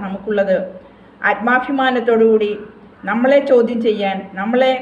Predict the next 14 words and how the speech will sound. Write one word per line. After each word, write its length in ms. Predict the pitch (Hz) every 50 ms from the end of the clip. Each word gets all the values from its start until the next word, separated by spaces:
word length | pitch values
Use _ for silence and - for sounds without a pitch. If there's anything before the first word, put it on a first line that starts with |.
| 262 - 226
എക്സ്പ്ലോയിറ്റ് 560 | 233 - - - 233 254 269 302 302 - 311 294 262
ചെയ്യാൻ, 260 | 233 220 202 185 175 - - - - - - - - -
ചൂഷണം 380 | - 269 277 277 - 330 311 285 285
ചെയ്യാൻ 320 | 269 247 240 233 220 - - - - 202 208
നിങ്ങളുടെ 320 | 214 220 233 233 226 226 226
അടുത്ത് 180 | 226 220 220 214 214 214 220 226
ആര് 220 | 240 247 247 254 247 -
സമീപിച്ചാലും, 680 | 240 208 208 202 202 208 196 - 208 202 202 196 180 - - - - - - - 214
അവൻ 140 | 247 269 285 277
എത്ര 180 | 277 277 - 294 311 311 311
ഉന്നതനായിരുന്നാലും 920 | 302 302 302 285 294 285 285 277 269 262 247 254 247 233 226 226 220 202 - - 196
അവൻ്റെ 300 | 214 226 247 247 240 262 254 240
മുന്നിൽ 240 | 240 233 233 226 233 226 220 220
no 100 | 220